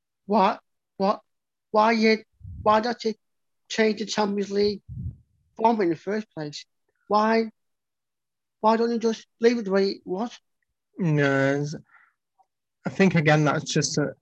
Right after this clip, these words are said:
Speaker 2: their way of trying to make it more entertaining, but it's not. It's making more games for the players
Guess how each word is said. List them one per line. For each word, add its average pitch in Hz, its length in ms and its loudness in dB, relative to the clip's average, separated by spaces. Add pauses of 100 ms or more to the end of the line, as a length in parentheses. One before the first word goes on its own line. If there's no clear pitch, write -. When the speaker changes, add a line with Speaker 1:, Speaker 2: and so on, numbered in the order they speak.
(1080)
Speaker 2:
their 165 360 2
way 147 200 4
of 143 60 0
trying 147 220 2
to 147 60 0
make 143 280 2
it 156 120 -4
more 147 260 4
entertaining, 147 720 2
but 135 140 4
it's 139 180 -2
not. 139 160 0
It's 143 160 -6
making 147 340 0
more 143 280 2
games 143 340 2
for 147 100 0
the 139 100 -4
players 147 500 2